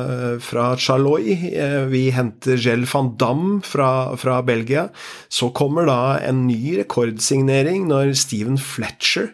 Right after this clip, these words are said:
hentes fra nettopp Burnley, som du var innom, eh, sist sesong her, eh, med kampen, eh, Odin. Ehm, og så,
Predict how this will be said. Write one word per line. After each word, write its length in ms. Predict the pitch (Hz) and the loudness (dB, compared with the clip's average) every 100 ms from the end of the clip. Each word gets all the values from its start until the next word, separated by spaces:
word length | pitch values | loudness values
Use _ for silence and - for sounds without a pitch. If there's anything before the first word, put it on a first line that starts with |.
| - | -4
hentes 600 | 147 117 - - 143 - | -2 -2 -4 -2 0 0
fra 340 | - 113 110 147 | 0 0 0 0
nettopp 400 | 131 - 147 131 110 | -4 -2 -2 -2 -2
Burnley, 520 | 113 110 107 160 214 | -2 0 -4 -4 -4
som 340 | - 143 135 135 | 0 2 2 2
du 200 | 127 123 | 2 2
var 100 | 127 | 2
innom, 540 | 123 113 113 113 113 120 | 2 2 0 0 0 0
eh, 420 | 120 120 117 120 - - - - - | 2 0 -2 -6 -14 -16 -16 -16 -4
sist 400 | - 110 - - | -2 0 -2 0
sesong 360 | 127 123 104 | 0 0 0
her, 300 | 107 120 123 123 | 0 0 0 0
eh, 720 | 123 120 120 117 117 113 117 | 0 0 2 2 0 -2 -4
med 280 | 117 120 110 | -2 -2 0
kampen, 420 | 120 107 120 120 | -2 -4 -4 -4
eh, 200 | 117 117 | -4 -4
Odin. 360 | 120 117 175 190 | -2 0 0 0
Ehm, 500 | - 131 131 131 131 131 - - - - | 0 2 4 4 2 0 -6 -16 -14 -2
og 100 | 127 | 0
så, 220 | - 131 | 2 4